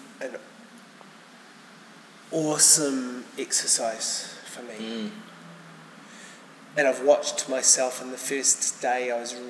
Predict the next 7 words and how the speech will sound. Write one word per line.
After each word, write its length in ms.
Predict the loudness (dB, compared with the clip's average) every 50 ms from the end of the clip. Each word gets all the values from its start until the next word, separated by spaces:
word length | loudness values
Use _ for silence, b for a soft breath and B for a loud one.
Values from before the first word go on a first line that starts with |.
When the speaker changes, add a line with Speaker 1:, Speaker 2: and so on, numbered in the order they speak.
| -10 -10
Speaker 1:
really, 520 | -10 -8 -6 -6 -6 -4 -6 -6 -8 -8
really 280 | -8 -8 -8 -8 -10 -8 -6
anxious, 560 | -6 -6 -4 -4 -4 -4 -4 -4 -2 -4 -4
because 400 | -4 -6 -10 -10 -10 -12 -10 -8
it 140 | -8 -8 -10 -12 -18 -20 -20 -18 -16 -14 -10
was 200 | -8 -6 -6 -6
like, 440 | -4 -4 -4 -4 -4 -8 -12 -14